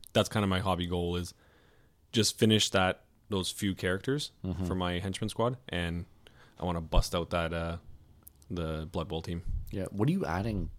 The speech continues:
Speaker 2: at the twelve hundred point mark to your,
Speaker 1: Uh,
Speaker 2: or nine hundred, sorry.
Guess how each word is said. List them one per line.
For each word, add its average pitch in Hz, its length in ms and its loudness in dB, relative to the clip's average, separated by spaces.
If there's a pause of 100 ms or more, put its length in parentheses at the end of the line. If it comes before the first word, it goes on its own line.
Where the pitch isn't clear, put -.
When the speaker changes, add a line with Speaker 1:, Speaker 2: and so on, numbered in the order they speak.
(100)
Speaker 2:
at 85 220 -6
the 80 200 -6
twelve 85 300 -4
hundred 80 240 -6
point - 240 -12
mark - 260 -10
to - 140 -12
your, - 360 -8
Speaker 1:
Uh, 92 240 -2
Speaker 2:
or 104 220 8 (180)
nine 92 240 0
hundred, 76 340 -6
sorry. 80 340 -6